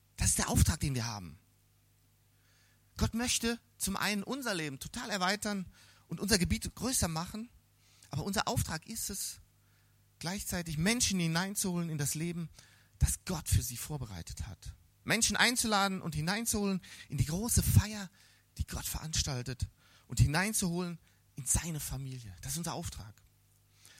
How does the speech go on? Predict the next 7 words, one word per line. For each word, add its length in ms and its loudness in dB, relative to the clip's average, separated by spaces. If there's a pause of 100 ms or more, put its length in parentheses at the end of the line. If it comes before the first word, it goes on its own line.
(140)
Gott 360 0 (240)
möchte 260 2
das 100 0
Leben 520 -2
von 200 -6
Menschen 380 -4
vergrößern. 760 -6